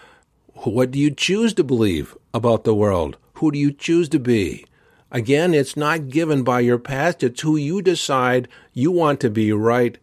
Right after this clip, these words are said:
now. And you continually recreate yourself every day. The problem with most people is they basically take what they created yesterday and drag it into today and then push it out into the future.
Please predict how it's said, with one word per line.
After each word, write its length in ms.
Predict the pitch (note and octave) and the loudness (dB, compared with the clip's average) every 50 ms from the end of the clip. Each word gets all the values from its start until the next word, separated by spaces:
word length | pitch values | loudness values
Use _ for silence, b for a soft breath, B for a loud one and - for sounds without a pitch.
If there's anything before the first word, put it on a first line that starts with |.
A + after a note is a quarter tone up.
| _ _ _ _ _ | _ _ _ _ _
now. 560 | - G#2+ G#2+ G2+ F#2+ E2+ D2 C2 C2 B1+ - b b b b b b - | -6 -2 -2 -2 -2 -2 -4 -6 -10 -12 -14 b b b b b b -8
And 160 | G#2 G#2 G#2+ | -2 -2 -2
you 60 | G#2+ | -2
continually 760 | G#2+ - A#2 A2 G#2 - - C#3+ D3 D3 C#3 B2+ A#2+ A#2 A2+ | 0 -2 -2 -2 -2 -2 -2 0 2 2 2 2 2 2 0
recreate 720 | G2+ G#2 B2+ D3+ F#3 G3 - - - F#3+ F3 E3+ D#3 C#3+ B2+ | 0 0 0 0 0 -2 -4 -4 -4 -2 0 0 0 0 0
yourself 520 | - C3+ B2+ - - B2 G#2+ G#2 G2+ G2+ - - | 0 0 0 0 0 0 2 2 0 -2 -4 -4
every 300 | - A#2+ A#2+ A#2+ A#2+ A2+ | -2 0 2 2 2 0
day. 400 | G#2+ A2 F#2+ D#2 C2+ B1 - - B B B B B B B B B B | 2 0 0 0 -2 -4 -8 -12 B B B B B B B B B B
The 140 | B A#2+ A#2 | B -2 -2
problem 420 | - - C3+ C#3+ F3 - A3 G#3 G3 | -2 0 -2 0 0 0 0 0 2
with 160 | F3+ E3 - | 0 0 0
most 320 | E3 D#3 E3 F3 F#3+ - | 0 0 2 0 0 -2
people 400 | - - G#2+ G2+ - A2+ G#2 G#2+ - | -2 -2 -2 0 0 0 0 0 0
is 200 | - A#2 A2+ G#2+ | 0 -2 -4 -2
they 180 | A2 A2+ A2+ A2+ | 0 0 0 0
basically 600 | G#2 G2+ B2 C3 C3+ - C#3+ C3 - C3+ B2+ A#2+ | 0 0 0 0 0 -2 -4 -4 -2 -2 -2 -2
take 260 | - - B2 A#2 - - | -2 -2 -2 -2 -2 -2
what 380 | A#2+ A#2 G#2+ B2 D3 D#3+ - | -6 -4 -2 0 -2 -2 0
they 120 | - F#3+ F#3+ | -2 -2 -2
created 480 | - - E3+ D#3 D3 C#3 C#3 C#3 C3 | -2 -2 -2 0 2 2 0 0 0
yesterday 680 | B2+ B2+ B2+ C3 B2+ - C3 A2 G2+ F#2+ C#2+ C#2+ C2 - b b b b b b b | 0 0 0 0 0 -2 -2 0 0 0 0 -2 -6 -8 b b b b b b b
and 240 | b A2 G#2+ G#2+ G2+ | b -2 0 0 0
drag 360 | F#2+ G#2+ A2 A#2 B2 C3 A#2+ | 2 2 2 2 2 0 0
it 80 | B2+ A#2+ | 0 2
into 240 | A#2+ A#2 A#2 A#2 A#2+ | 2 2 2 0 -2
today 560 | A2+ - A2+ A2+ G#2+ G2+ F2 C2+ B1 - - _ B B B B B | -2 -2 -2 0 2 2 2 0 -2 -6 -12 _ B B B B B
and 140 | - G#2+ G2+ | -4 0 0
then 160 | F#2+ F#2 F2+ | 0 0 -2
push 320 | - - - B2 A2 - | -4 -2 -2 -2 0 0
it 100 | B2 A2 | -2 0
out 220 | A2 G#2+ G#2 G#2 G#2+ | 2 2 2 2 2
into 140 | G#2+ G#2+ G#2 | 0 0 0
the 120 | G#2 G2 | 0 -2
future. 540 | - - G2+ F#2+ - - - D#2 C2+ - | -2 -2 -2 -2 -2 -2 -4 -6 -6 -8